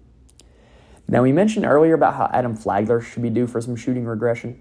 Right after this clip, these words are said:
The other guy that should be due for shooting regression is Jared Lucas of Nevada.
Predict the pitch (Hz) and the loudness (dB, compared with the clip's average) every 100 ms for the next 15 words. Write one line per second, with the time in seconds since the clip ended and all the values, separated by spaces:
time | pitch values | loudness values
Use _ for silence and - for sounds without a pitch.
0 | - 113 151 196 180 143 - - 120 117 | -2 4 4 4 4 2 0 -2 0 0
1 | 117 - 110 110 107 104 104 - 92 90 | -2 -4 -2 0 2 0 -2 -8 -8 -4
2 | 104 120 107 92 104 95 - - - - | 0 2 2 -2 -2 -4 -6 -12 -14 -10
3 | - - | -10 -10